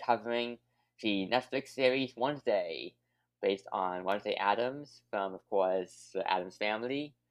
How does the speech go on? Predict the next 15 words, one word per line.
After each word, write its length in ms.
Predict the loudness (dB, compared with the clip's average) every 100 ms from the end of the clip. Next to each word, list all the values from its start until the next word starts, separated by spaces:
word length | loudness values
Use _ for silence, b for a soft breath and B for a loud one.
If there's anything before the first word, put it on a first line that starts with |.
| _ _ -2
This 220 | 0 2
is 80 | 6
a, 160 | 6 6
a 40 |
hit 280 | 6 6 6 0
Netflix 360 | 4 4 4 2
series 480 | 6 6 6 2 2
that 280 | 2 2 0 b b
so 180 | b 4
many 120 | 4 0
people 300 | -4 -2 4
have 180 | 6
been 160 | 6 4
raving 380 | 6 6 4 2
over. 480 | 2 2 2 0